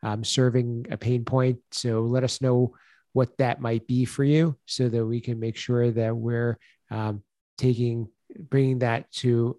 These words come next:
our, the forefront for us and making sure that we're taking the right strides to, uh, address it. And, uh, uh, you can find this podcast on, um, Apple and Google Podcasts, as well as on YouTube. So please, uh,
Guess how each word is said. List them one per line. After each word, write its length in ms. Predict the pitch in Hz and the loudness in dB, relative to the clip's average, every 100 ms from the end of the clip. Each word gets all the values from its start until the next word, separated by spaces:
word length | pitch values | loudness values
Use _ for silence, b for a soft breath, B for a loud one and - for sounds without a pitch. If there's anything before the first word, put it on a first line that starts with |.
| - | 0
our, 260 | 131 135 | 2 2
the 120 | 143 | 0
forefront 560 | 123 143 127 - 127 113 | 0 2 2 2 -2 -4
for 200 | - 135 | -8 0
us 380 | 143 120 117 - | 2 2 0 -4
and 200 | 117 113 | -6 -4
making 300 | 117 117 120 | -6 -6 -8
sure 220 | - 123 | -4 -2
that 160 | 110 113 | 0 -2
we're 180 | 107 107 | -2 -4
taking 340 | 113 107 110 | -4 -4 -4
the 80 | 110 | -4
right 200 | 107 107 | -4 -4
strides 560 | - 117 107 123 - | -2 -2 -2 -4 -6
to, 480 | - - 104 107 113 | -6 -6 -4 -4 -4
uh, 200 | 117 117 | -4 -6
address 340 | 127 117 117 - | -8 -6 -6 -6
it. 160 | - _ B B B B B | -10 _ B B B B B
And, 400 | 117 117 117 117 | -4 -2 -2 -2
uh, 220 | 120 117 110 b b _ _ | 0 0 -2 b b _ _
uh, 60 | 101 | -4
you 260 | 101 110 | -2 -2
can 200 | 123 123 | -2 -2
find 340 | 110 - 120 120 | -4 -2 0 2
this 380 | 117 - - - | -2 -4 -14 -12
podcast 580 | - 127 - 127 117 - - | 0 0 2 2 2 -2 -4
on, 480 | 135 127 127 123 - 123 | -2 0 -2 -4 -6 -6
um, 380 | 107 104 104 131 | -4 -4 -6 -4
Apple 400 | 113 - 117 113 | -6 -2 -2 -2
and 280 | 110 110 - _ | -4 -8 -12 _
Google 220 | 120 113 | -2 -2
Podcasts, 560 | - 139 - 143 131 117 | 0 0 4 4 4 0
as 140 | - | -4
well 100 | 107 | -4
as 140 | 104 | -4
on 140 | 92 113 | -6 -2
YouTube. 480 | 151 - 156 151 127 | -2 2 2 2 0
So 220 | - 101 | -6 -6
please, 520 | - 110 110 107 - | -6 -6 -4 -4 -6
uh, 160 | 110 | -6